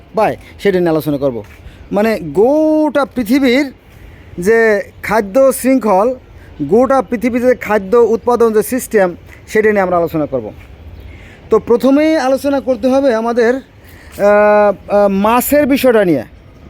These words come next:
কারণ মাছ হচ্ছে, আহ, আহ, পানি থেকে সৃষ্টি, আর পৃথিবীতে যে পরিমাণ, আহ, প্রাণী আছে তার ছয় ভাগের পাঁচ ভাগই থাকে পানিতে, ঠিক আছে?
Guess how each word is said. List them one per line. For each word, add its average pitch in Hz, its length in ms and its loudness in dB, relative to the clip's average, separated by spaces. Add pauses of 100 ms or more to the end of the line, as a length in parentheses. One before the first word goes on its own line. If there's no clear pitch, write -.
(560)
কারণ 220 300 2
মাছ 233 440 0
হচ্ছে, 254 440 2
আহ, - 20 2
আহ, 190 1700 0 (580)
পানি 233 300 2
থেকে 254 500 2
সৃষ্টি, 247 520 -2
আর 226 220 0 (100)
পৃথিবীতে 247 480 0
যে 240 160 0
পরিমাণ, 247 480 2
আহ, 208 960 0 (500)
প্রাণী 262 300 2
আছে 240 240 0
তার 233 260 2
ছয় 233 400 0
ভাগের 247 340 2 (140)
পাঁচ 220 220 0
ভাগই 226 220 0
থাকে 240 160 2
পানিতে, 202 500 -2 (720)
ঠিক 269 140 -2
আছে? 262 240 -4